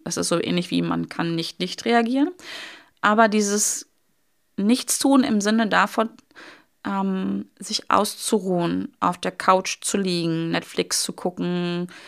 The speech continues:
ähm, ganz lange zu schlafen und solche Sachen, das fällt mir, <laughs>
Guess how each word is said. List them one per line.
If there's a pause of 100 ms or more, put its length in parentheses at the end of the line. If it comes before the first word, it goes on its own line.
(300)
ähm, (1500)
ganz
lange
zu
schlafen
und
solche
Sachen, (440)
das
fällt
mir, (260)
<laughs>